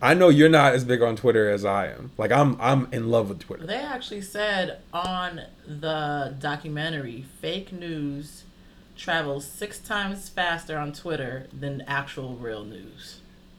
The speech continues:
Speaker 1: I mean, because it's headline based. It's how do you, how do you write something that's succinct and within X amount of characters to get somebody to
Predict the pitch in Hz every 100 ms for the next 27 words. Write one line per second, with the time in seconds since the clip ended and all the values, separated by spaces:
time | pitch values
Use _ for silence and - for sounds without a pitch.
0 | - - - - 226 240 269 226 240 214
1 | 180 202 220 202 139 113 117 - - -
2 | - - 165 143 165 190 220 196 185 180
3 | 156 - 151 196 196 165 127 143 - -
4 | 123 117 101 95 101 - - - 123 117
5 | - - - - 127 - 151 165 165 -
6 | - - - 117 113 117 120 120 117 110
7 | - - 143 - 151 131 117 - 131 120
8 | 117 107 104 101 - - - 131 110 104
9 | 98 - - 104 135 135 139 120 113 110
10 | 104 98